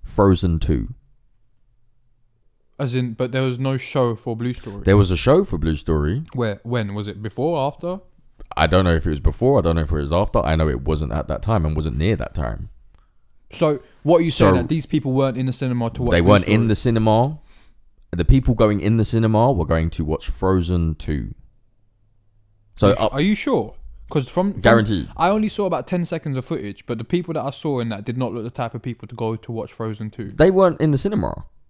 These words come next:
Speaker 1: They weren't, no, bro. It didn't happen in the cinema. It happened, like, at the cin-, like, outside in the foyer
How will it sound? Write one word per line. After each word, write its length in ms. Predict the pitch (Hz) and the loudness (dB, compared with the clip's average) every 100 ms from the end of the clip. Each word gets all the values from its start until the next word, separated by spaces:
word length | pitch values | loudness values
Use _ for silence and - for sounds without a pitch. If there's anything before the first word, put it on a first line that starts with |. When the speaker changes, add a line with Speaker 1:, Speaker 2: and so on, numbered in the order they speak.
| _ _ _ _ _ | _ _ _ _ _
Speaker 1:
They 100 | 120 | 0
weren't, 240 | 170 226 - | 2 2 2
no, 260 | 214 123 | 2 2
bro. 480 | 71 - 185 90 - - - - | 0 2 4 4 -2 -12 -20 -2
It 60 | 139 | 0
didn't 180 | 220 - | 2 0
happen 280 | 190 - 110 | -2 -2 4
in 180 | 180 | 4
the 80 | 202 | 4
cinema. 580 | - 73 65 62 80 170 - _ _ _ | 0 -2 -2 -2 -4 -6 -12 _ _ _
It 60 | 117 | -2
happened, 320 | 160 175 131 - - | 2 0 0 -6 -4
like, 180 | 101 - - | -4 -4 -4
at 160 | - - | -4 -2
the 60 | 110 | -2
cin-, 140 | - | 0
like, 140 | - - | -2 -2
outside 580 | 87 - - 90 80 78 - - - | -4 -4 2 2 2 -2 -8 -6 2
in 180 | 104 92 | 4 4
the 140 | 87 | 2
foyer 340 | - 104 95 | 4 6 6